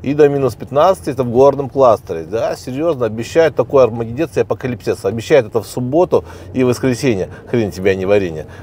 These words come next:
Вот как бы так. Но у нас сейчас плюс семь с половиной градусов. Всё равно плюс, не минус, а именно плюс. И поэтому мы сейчас с вами пробежимся по новостному блоку.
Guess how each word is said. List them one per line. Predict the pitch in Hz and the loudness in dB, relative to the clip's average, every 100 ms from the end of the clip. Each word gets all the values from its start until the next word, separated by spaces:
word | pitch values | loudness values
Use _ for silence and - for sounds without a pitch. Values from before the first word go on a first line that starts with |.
| - | -4
Вот | 107 135 | -2 0
как | 180 | 2
бы | 208 | 2
так. | 180 131 - - - - | 4 2 0 -12 -20 -6
Но | 170 233 | 0 2
у | |
нас | 214 214 | 4 2
сейчас | 190 - | 2 -2
плюс | 175 175 | -2 -4
семь | - 165 147 | -2 -2 -2
с | |
половиной | - 139 123 117 | 2 2 2 0
градусов. | 127 180 214 175 170 143 | 0 0 0 0 -2 -2
Всё | - - | -4 2
равно | 113 98 | 2 4
плюс, | 196 185 139 147 - | 4 6 6 2 -6
не | 117 170 | -2 0
минус, | 214 165 156 165 - - - - | 2 2 2 -2 -6 -20 -20 -2
а | 113 135 | 2 4
именно | 143 123 | 4 0
плюс. | 131 147 214 214 | -2 -2 -2 0
И | 139 | 0
поэтому | 120 151 156 139 | 2 2 2 0
мы | 127 147 | 0 0
сейчас | 147 123 | 0 0
с | |
вами | 135 120 98 | 0 0 0
пробежимся | 139 170 143 135 120 175 165 156 | 2 2 0 -4 -2 -2 -2 -4
по | 131 131 135 135 | -4 2 2 4
новостному | 127 127 - 147 135 110 | 2 2 2 0 0 0
блоку. | 117 131 113 | 4 4 4